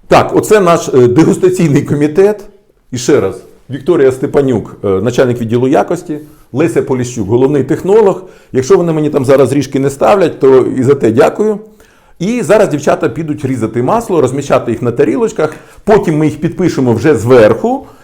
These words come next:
і будемо заповнювати дегустаційні листи. Значить, е, відміна від, е, ідеальної дегустації на якомусь ідеальному комбінаті, що, в принципі,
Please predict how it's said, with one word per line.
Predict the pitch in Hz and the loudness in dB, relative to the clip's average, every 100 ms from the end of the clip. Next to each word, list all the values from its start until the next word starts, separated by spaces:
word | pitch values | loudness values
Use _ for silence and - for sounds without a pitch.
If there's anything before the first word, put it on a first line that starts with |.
| _ | _
і | 220 277 | -2 -2
будемо | 240 165 254 226 | -2 -2 0 0
заповнювати | 143 139 190 220 196 160 156 151 | 0 0 2 2 2 0 -2 -2
дегустаційні | 135 127 135 131 123 196 185 | 0 -2 -2 -6 -6 -6 -2
листи. | 151 147 - 98 78 - - - | -2 -2 -4 -8 -8 -12 -20 -8
Значить, | - 139 180 147 | -4 -4 -4 0
е, | 131 123 | 2 4
відміна | 139 165 190 226 160 | 2 0 0 2 0
від, | 127 180 - 131 | 0 -4 -6 -2
е, | 120 123 | 0 2
ідеальної | 170 135 151 170 156 135 113 107 | 0 2 4 4 2 0 -2 -2
дегустації | 120 123 135 156 139 107 104 101 | -2 -2 0 2 2 0 -4 -4
на | 117 | -4
якомусь | 123 156 127 | -2 -2 -4
ідеальному | 127 120 127 107 107 | -2 2 4 2 -2
комбінаті, | 131 135 208 277 277 - - - | -6 -4 -2 -2 -2 -4 -8 -20
що, | - 147 | -6 -4
в | |
принципі, | - 240 240 190 196 | -2 -2 -2 -6 -4